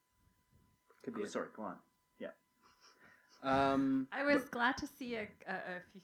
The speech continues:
Speaker 3: couple more men of color in the
Speaker 1: In, in, in the
Speaker 3: men's
Speaker 1: crowd,
Speaker 3: hall.
Speaker 1: right?
Speaker 3: <laughs> I was
Speaker 1: Thank
Speaker 3: like,
Speaker 1: you.
Speaker 3: "Oh,
Speaker 1: Yeah.
Speaker 3: cool."
Speaker 1: There was, so there was
Speaker 3: All right.
Speaker 1: Koopa, there
Speaker 3: Yeah.
Speaker 1: was Ian, there was the other, um,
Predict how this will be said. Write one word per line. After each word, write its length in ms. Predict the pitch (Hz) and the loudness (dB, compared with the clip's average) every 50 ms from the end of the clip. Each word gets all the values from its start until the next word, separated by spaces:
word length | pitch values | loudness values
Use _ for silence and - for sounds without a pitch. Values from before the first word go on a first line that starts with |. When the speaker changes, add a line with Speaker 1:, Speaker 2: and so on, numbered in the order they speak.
| _ _ _ | _ _ _
Speaker 3:
couple 340 | - 190 175 - 180 180 175 | -8 -8 -8 -6 -8 -8 -6
more 420 | 175 170 160 156 156 151 170 165 175 | -6 -6 -4 -4 -4 -6 -8 -10 -10
men 260 | 190 185 180 170 180 | -10 -10 -8 -8 -10
of 120 | 185 - - | -10 -10 -6
color 400 | - - - - - - - - - - - - - - _ _ | -4 -4 -4 -4 -6 -6 -8 -8 -10 -18 -20 -20 -20 -20 _ _
in 280 | 185 180 165 165 170 170 | -12 -12 -10 -10 -10 -10
the 400 | 170 156 143 127 131 135 - 160 | -8 -8 -8 -10 -10 -4 0 2
Speaker 1:
In, 160 | 165 175 190 | 2 2 2
in, 40 | 196 | 2
in 80 | 175 180 | 2 2
the 60 | 185 185 180 | 2 4 2
Speaker 3:
men's 100 | 175 156 - | 2 4 10
Speaker 1:
crowd, 200 | - 170 139 - | 12 12 12 12
Speaker 3:
hall. 140 | - - 262 | 12 12 10
Speaker 1:
right? 160 | 147 175 208 | 12 12 12
Speaker 3:
<laughs> 0 | |
I 40 | - | 12
was 240 | - - - 254 - - - | 10 8 4 -2 -4 4 6
Speaker 1:
Thank 220 | 180 185 208 202 208 | 8 8 8 8 6
Speaker 3:
like, 120 | 208 180 | 6 6
Speaker 1:
you. 140 | 147 135 131 | 8 8 10
Speaker 3:
"Oh, 40 | 190 | 10
Speaker 1:
Yeah. 240 | 254 302 262 147 | 12 12 12 10
Speaker 3:
cool." 280 | - - - - - - | 8 6 0 -2 0 6
Speaker 1:
There 120 | - 185 202 | 10 12 12
was, 140 | 208 196 196 | 12 12 10
so 240 | 208 196 190 180 | 10 8 8 8
there 100 | 156 160 156 | 8 8 6
was 80 | 139 | 6
Speaker 3:
All 80 | - 226 208 | 4 6 8
right. 140 | 190 196 196 | 8 8 10
Speaker 1:
Koopa, 380 | 190 180 170 170 165 165 151 | 10 10 10 10 10 8 8
there 120 | 151 147 143 | 6 6 8
Speaker 3:
Yeah. 100 | 143 135 | 8 6
Speaker 1:
was 140 | 127 120 - 139 | 6 4 2 2
Ian, 460 | 156 156 156 156 151 151 147 143 143 | 4 6 6 6 6 6 4 4 6
there 80 | 143 | 6
was 120 | 143 131 120 | 4 4 4
the 120 | 127 131 | 2 0
other, 480 | 123 127 139 143 139 139 139 139 - - | 2 4 4 6 6 6 6 6 4 2
um, 380 | 131 127 127 127 127 131 127 | 2 2 4 4 2 2 0